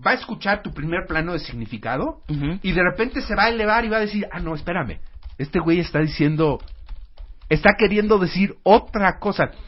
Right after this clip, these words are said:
Speaker 1: El
Speaker 2: Ajá.
Speaker 1: famoso doble sentido,
Speaker 2: Sí,
Speaker 1: el
Speaker 2: sí,
Speaker 1: jugar
Speaker 2: sí.
Speaker 1: con las palabras, el albur, todo eso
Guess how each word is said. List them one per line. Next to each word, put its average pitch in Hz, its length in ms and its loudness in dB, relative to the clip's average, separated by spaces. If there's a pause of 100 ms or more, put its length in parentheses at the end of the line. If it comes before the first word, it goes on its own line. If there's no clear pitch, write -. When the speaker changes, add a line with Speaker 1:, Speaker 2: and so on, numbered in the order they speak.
Speaker 1:
El 160 80 -6
Speaker 2:
Ajá. 151 120 0
Speaker 1:
famoso 151 340 6
doble 214 340 0
sentido, 160 720 -4 (100)
Speaker 2:
Sí, 330 120 -4
Speaker 1:
el 170 160 4
Speaker 2:
sí, - 60 -2
Speaker 1:
jugar 254 240 4
Speaker 2:
sí. - 40 -16
Speaker 1:
con 285 160 4
las 226 160 0
palabras, 156 600 2 (220)
el 196 200 2
albur, 196 760 2
todo 330 200 2
eso 339 300 2